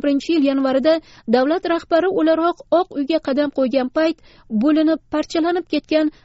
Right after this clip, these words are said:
aqsh jamiyati bilan yuzma-yuz kelishi mumkin. Tafsilotlar bilan men Mehribon. Prezident Tramp ustidan qozonilgan g'alaba Bayden uchun o'ttiz yillik orzuning ushalishidir. Demokratik partiya nomzodi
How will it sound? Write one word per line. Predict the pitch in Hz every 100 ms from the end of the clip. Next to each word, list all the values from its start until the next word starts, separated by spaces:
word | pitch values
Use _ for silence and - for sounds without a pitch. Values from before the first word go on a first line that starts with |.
| _ 262
aqsh | 320 - -
jamiyati | 339 330 285 277
bilan | 269 285 294 - -
yuzma-yuz | 226 277 302 311 247 240 254
kelishi | 247 240 240
mumkin. | 220 - - 269 - _ _ -
Tafsilotlar | - 269 220 269 294
bilan | 269 262 269 - -
men | 208 208
Mehribon. | 247 - 254 294 - - _ -
Prezident | 302 285 320 392 -
Tramp | 370 359
ustidan | 330 - 339 349 320
qozonilgan | 294 302 311 294 330
g'alaba | 302 294 311 311 - 220
Bayden | 254 302 330 339
uchun | 311 339 320 - 311
o'ttiz | - 320 285
yillik | 277 285 -
orzuning | 262 247 254 254 -
ushalishidir. | - 285 294 330 254 190 - - - _ -
Demokratik | 254 254 302 311 311 -
partiya | 311 311 320 302
nomzodi | 285 269 277 320